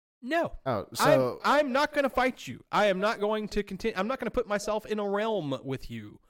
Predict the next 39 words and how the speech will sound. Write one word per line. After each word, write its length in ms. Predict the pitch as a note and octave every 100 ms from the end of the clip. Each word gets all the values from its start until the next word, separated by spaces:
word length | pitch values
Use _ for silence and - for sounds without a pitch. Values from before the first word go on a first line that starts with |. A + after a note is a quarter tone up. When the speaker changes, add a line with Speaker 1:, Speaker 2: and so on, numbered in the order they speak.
| _ _
Speaker 1:
At, 180 | D#3+ D3
at 280 | D#3+ D#3+ -
no 200 | D#3+ G3+
point 400 | - G#3 D3+ - -
ever 320 | F3 C3+ A2+ -
will 140 | C3+
I 120 | C#3 C#3
do 160 | D3
that. 180 | B2 G#2
Number 180 | F3 G3+
one, 440 | C#3+ G3 C3 C3+ - _ _ _ _ _ _ _ _ _ _ _ _ _ _ _ _ _
you're 160 | D3+ A3
bigger 260 | B3 A3
than 140 | C3 G#2
me. 200 | - - _ _ _ _ _
Why 140 | E3 G3+
would 80 | E3
I 40 |
do 180 | C#3 D#3+
that?" 280 | A#2 - - _ _ _ _ _ _ _
Speaker 2:
Like, 140 | A#2 C#3
Speaker 1:
And 80 | C#3
Speaker 2:
how 120 | E3+
much 340 | F3+ D3+ A2
bigger 280 | B2 A#2+ A#2+
is 140 | G#2
the 60 | G2
Sneeko 440 | - G#2+ G#2 F#2+
fellow 360 | F2+ G2 F2+ F2
than 340 | F#2 F2 E2+ -
Charlie? 360 | E2 D2 A#1+ - _ _ _ -
Speaker 1:
He's 140 | G#3
not 180 | G#3 F3
really 180 | C#3+ C3
bigger. 340 | A2 A#2+ A2
He's 140 | G#2+ G#2
just 160 | G#2+ -
taller. 440 | A2 G#2 A2 G#2+ _ _ -
Speaker 2:
Yeah. 180 | - -